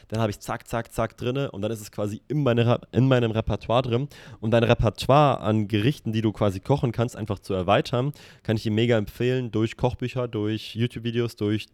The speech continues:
Instagram, TikTok, ähm, durch was auch immer dir da einfällt. So, was ich eigentlich sagen wollte, ist, ähm, in dem Kochbuch von Nico haben die so ein Konzept entwickelt. Das heißt, ich glaub, das, das, das fünf plus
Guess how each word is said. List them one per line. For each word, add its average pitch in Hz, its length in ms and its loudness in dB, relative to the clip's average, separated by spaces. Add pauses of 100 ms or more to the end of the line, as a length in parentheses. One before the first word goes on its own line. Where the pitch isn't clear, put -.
(120)
Instagram, 123 280 -4
TikTok, - 500 -6 (580)
ähm, 104 720 0
durch 98 800 2 (800)
was 95 100 -4
auch 90 120 -2
immer 90 120 -4
dir 87 80 -2
da 85 80 0
einfällt. 82 340 -4 (920)
So, 120 80 6
was 127 140 8
ich 127 120 -2
eigentlich 123 140 0
sagen 120 200 -2
wollte, 131 280 -2 (560)
ist, 113 720 4
ähm, 110 560 2 (640)
in 117 140 4
dem 110 180 4
Kochbuch - 340 2
von 110 180 2
Nico 135 300 4
haben 120 160 2
die 117 280 0
so 101 160 0
ein 107 80 0
Konzept - 380 -2
entwickelt. 104 360 -2
Das - 140 -10
heißt, 104 300 -2
ich - 60 -20
glaub, - 120 -8
das, - 280 -10
das, - 340 -6
das - 420 -10
fünf - 360 -2 (260)
plus - 440 -4